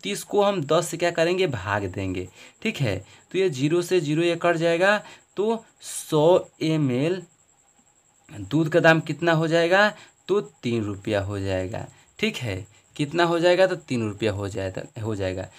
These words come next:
तो आपसे कितना दूध का दाम पूछ रहा है? तो सात सौ एम एल दूध का दाम पूछ रहा है।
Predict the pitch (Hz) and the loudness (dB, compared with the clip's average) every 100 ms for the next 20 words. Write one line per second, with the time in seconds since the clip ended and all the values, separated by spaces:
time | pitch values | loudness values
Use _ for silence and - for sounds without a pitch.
0 | - _ - 135 160 180 180 175 165 185 | -20 _ -4 4 4 4 -4 -6 -6 -2
1 | 185 170 165 175 175 170 165 170 185 185 | 0 -2 -2 0 0 -2 -6 0 0 0
2 | 165 - 143 165 - - 131 156 147 131 | -6 -2 0 0 -2 -2 0 0 0 -4
3 | 120 113 107 98 101 101 98 95 95 | -2 0 0 -2 -10 -6 -4 -4 -6